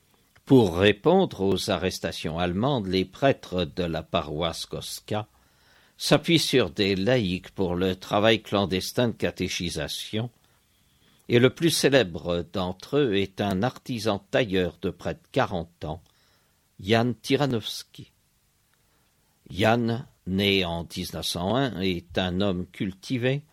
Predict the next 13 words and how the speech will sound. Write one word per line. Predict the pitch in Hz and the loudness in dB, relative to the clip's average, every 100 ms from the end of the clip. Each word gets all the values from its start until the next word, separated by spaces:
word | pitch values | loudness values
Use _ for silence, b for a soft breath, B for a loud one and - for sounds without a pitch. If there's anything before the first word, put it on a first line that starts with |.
| b b b b b | b b b b b
Il | 123 135 | 4 4
a | |
fait | - 147 | 4 0
plusieurs | - 135 107 113 90 98 | 2 -4 0 0 2 0
années | 110 113 | 2 0
d'école | 95 95 - 80 | 0 -2 -2 -4
de | 82 | -6
commerce | 90 82 117 - - - | -6 -2 -2 -2 -8 -4
et | 90 | -4
a | 85 | -4
travaillé | - 95 87 82 92 | -6 -6 -4 -4 -4
comme | - 80 80 | -4 -8 -8
comptable, | 67 76 - 107 104 98 87 | -12 -14 -4 -2 -2 -4 -12